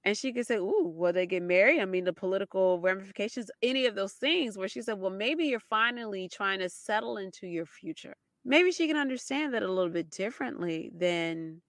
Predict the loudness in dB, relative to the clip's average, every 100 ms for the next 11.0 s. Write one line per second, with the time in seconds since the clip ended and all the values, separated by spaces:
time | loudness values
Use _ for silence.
0 | _ -2 -2 -2 -2 -2 -4 -6 0 2
1 | 2 0 0 -2 -4 -8 -8 -10 -12 -6
2 | -2 -2 -2 -8 -8 -4 -2 -2 -2 -6
3 | -4 -2 -2 -4 -8 -8 -10 _ -8 -6
4 | -8 -4 -4 -4 -4 -6 -6 -16 _ _
5 | _ _ _ _ -20 _ 6 8 8 8
6 | 10 10 8 4 0 2 4 2 -2 -8
7 | -14 _ 6 8 8 6 4 6 8 8
8 | 6 4 -2 -18 _ 6 8 10 6 2
9 | -2 0 -2 -8 -16 _ _ _ _ -4
10 | -4 -2 0 2 4 4 4 -2 -6 -12